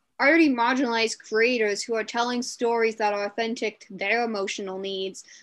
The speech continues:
what they need from art. And it's unfair to hold creators to these impossible purity standards and cutting away at any kind of representation we have that is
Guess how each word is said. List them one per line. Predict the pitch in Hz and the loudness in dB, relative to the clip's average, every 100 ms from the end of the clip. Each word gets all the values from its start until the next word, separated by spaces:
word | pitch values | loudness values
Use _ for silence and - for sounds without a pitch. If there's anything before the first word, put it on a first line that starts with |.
| - | -10
what | 196 185 | -10 -2
they | 202 214 233 | 2 2 2
need | 208 196 - | -2 -4 -8
from | 196 - | -10 -8
art. | - - - - - _ _ _ _ 220 | -6 -6 -8 -16 -20 _ _ _ _ 0
And | 220 | 0
it's | 220 | 2
unfair | 233 254 277 254 247 | 2 2 4 4 4
to | 247 226 | 2 -6
hold | 226 226 214 - | -2 0 0 -6
creators | - 220 226 226 208 - | -2 2 4 2 -2 -4
to | 202 | -10
these | 202 202 202 | -10 -10 -8
impossible | 202 - 220 220 - 208 - | -8 -4 -2 -2 -2 -8 -8
purity | - 220 220 214 214 | -6 -2 0 0 -4
standards | - 196 190 190 190 190 220 - _ _ _ _ _ | -2 0 0 -2 -4 -4 -8 -18 _ _ _ _ _
and | 226 208 202 185 _ _ _ _ - | 0 2 0 -8 _ _ _ _ -10
cutting | - 254 262 240 | 0 2 4 2
away | 220 214 233 208 | 2 4 4 4
at | 190 - | 2 -2
any | 240 247 | 0 0
kind | 247 214 | -2 -2
of | 214 | -2
representation | 214 214 214 214 214 | -2 -6 -4 -4 -4
we | 196 214 | -6 -2
have | 233 240 208 226 | 2 4 2 0
that | 196 190 _ | -2 -2 _
is | - 202 190 | -2 -2 -2